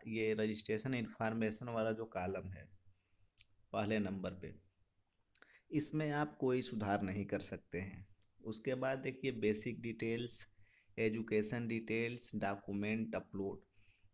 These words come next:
तो इन तीनों में आप जो है सुधार कर सकते हैं, लेकिन कहाँ-कहाँ आप नहीं कर पाएंगे, इसमें भी कुछ ऐसे स्थान हैं जहाँ पे आप सुधार नहीं कर पाएंगे, उसके बारे में भी हम बात करेंगे।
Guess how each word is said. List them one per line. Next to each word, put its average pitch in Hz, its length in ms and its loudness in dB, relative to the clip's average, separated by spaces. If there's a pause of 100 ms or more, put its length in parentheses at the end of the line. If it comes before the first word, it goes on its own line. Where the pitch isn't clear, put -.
तो 131 300 -2
इन 147 160 4
तीनों 139 460 4
में 143 200 2
आप 120 300 2
जो 104 120 6
है 107 340 2 (380)
सुधार 110 440 2
कर 113 180 -2
सकते 113 380 -4
हैं, 123 160 0
लेकिन 123 480 0 (400)
कहाँ-कहाँ 131 640 0
आप 113 140 -2
नहीं 113 240 0
कर 107 180 0
पाएंगे, 104 480 0 (640)
इसमें 135 360 2
भी 139 100 2
कुछ 135 240 -4
ऐसे 123 380 2
स्थान 120 380 0
हैं 127 140 0
जहाँ 113 220 2
पे 113 120 -2
आप 110 160 4
सुधार 104 340 -2
नहीं 107 260 0
कर 104 160 0
पाएंगे, 98 380 -2
उसके 107 320 -2
बारे 101 280 0
में 104 200 0
भी 123 120 -4
हम 110 180 -2
बात 95 240 -2
करेंगे। 92 400 -6